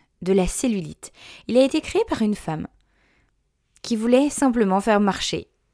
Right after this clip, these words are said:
son commerce. Avant cet événement, la cellulite n'était pas vue comme un complexe, n'était pas diabolisée. C'était simplement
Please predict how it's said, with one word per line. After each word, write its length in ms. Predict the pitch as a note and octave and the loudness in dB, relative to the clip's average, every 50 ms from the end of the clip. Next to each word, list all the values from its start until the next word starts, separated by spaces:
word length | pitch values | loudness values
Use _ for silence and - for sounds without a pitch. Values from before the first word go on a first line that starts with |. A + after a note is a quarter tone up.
| _ _ _ _ _ _ _ _ - | _ _ _ _ _ _ _ _ -16
son 340 | - - - - - C4 C4 B3+ _ _ _ - | -12 -10 -6 -2 0 0 -2 -2 _ _ _ -6
commerce. 640 | - B3 G#3 E3+ D3+ - - - - - - _ - - - | -4 -2 -2 -2 -4 -8 -10 -12 -12 -12 -14 _ -14 -8 -2
Avant 220 | - G#3 G3 C4 D4 | -2 0 0 0 -2
cet 240 | - - G3+ - | -2 -4 -6 -4
événement, 380 | G3+ F#3 F3+ E3+ D#3+ D#3 D3+ - _ _ - | -4 -2 -2 -2 -4 -4 -10 -12 _ _ -6
la 180 | - F3+ F#3 F#3 | -2 -2 -2 -2
cellulite 640 | - - - - C4 A#3 G3+ F3 E3+ D#3+ - - - | -2 -4 -4 -4 -4 -4 -4 -6 -8 -8 -10 -6 -2
n'était 280 | G#3 G3+ G3 F#3+ - G#3+ | 0 0 0 0 0 -2
pas 220 | G#3 - A3 G#3 | 0 0 0 0
vue 260 | G3 F3+ E3+ G3 B3 C#4+ | 0 0 -2 -4 -4 -2
comme 220 | - C4 A3 F#3+ | -2 -2 -2 -2
un 80 | F3+ F3 | -4 -6
complexe, 480 | - F3 E3+ D#3+ - - - - - - - - - - - | -6 -8 -6 -6 -8 -10 -10 -14 -18 -20 -20 -20 -16 -10 -8
n'était 200 | F3 E3+ - G#3 | -6 -2 -2 0
pas 160 | - A#3 G#3 - | 0 0 -2 -2
diabolisée. 920 | G3+ F#3 F3+ F#3 G3 A#3 A#3 A3+ G3 G#3 G#3+ G3 F#3 E3 E3 - D#3 - - - - - - - - | -4 -8 -6 -2 2 2 2 2 2 0 0 0 -2 -6 -6 -6 -8 -8 -10 -14 -20 -20 -20 -20 -10
C'était 320 | - - A#3 - A3 - - | -2 -2 0 0 0 -2 -2
simplement 760 | - - - B3 B3 A#3 - B3+ A#3 G#3+ G3+ F3+ E3+ F3+ | -2 -2 0 0 0 2 2 2 2 2 2 0 -2 -4